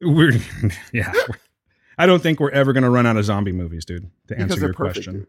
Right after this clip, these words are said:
Speaker 2: The worst zombie movies are still great to watch. That's why, man.
Speaker 1: So what's,
Speaker 2: You don't
Speaker 1: how's your
Speaker 2: like
Speaker 1: life, man? How was your life?
Speaker 2: My life is fan freaking tastic. I woke up, uh, you know, um, you know, did my thing,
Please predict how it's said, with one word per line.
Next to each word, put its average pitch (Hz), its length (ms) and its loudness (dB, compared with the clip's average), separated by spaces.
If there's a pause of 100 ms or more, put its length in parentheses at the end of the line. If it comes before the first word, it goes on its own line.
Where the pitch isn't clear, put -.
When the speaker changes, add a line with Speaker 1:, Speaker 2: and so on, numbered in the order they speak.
(100)
Speaker 2:
The 180 180 -4
worst 175 500 0
zombie 165 280 0
movies 131 300 -4
are 110 60 -6
still 120 240 -6
great 107 240 -8
to 117 60 -12
watch. 117 300 -6
That's - 180 -16
why, 80 140 -20
man. - 80 -20 (1040)
Speaker 1:
So 165 140 -4
what's, 165 140 2
Speaker 2:
You 254 60 0
don't 233 100 4
Speaker 1:
how's 226 140 4
your 240 80 4
Speaker 2:
like 208 200 4
Speaker 1:
life, - 60 -4
man? 135 240 2
How 175 160 0
was 190 100 2
your 190 100 0
life? 170 140 4
Speaker 2:
My 233 120 6
life 285 280 2
is 214 120 -6
fan 208 640 -2
freaking 165 580 -6
tastic. 110 480 -6
I 98 60 -10
woke 160 380 2
up, 156 340 2 (580)
uh, 117 340 0
you 117 120 -6
know, 104 380 -6
um, 90 520 -8 (1120)
you - 80 -8
know, 113 320 -14 (560)
did 143 140 2
my 139 160 2
thing, 143 640 0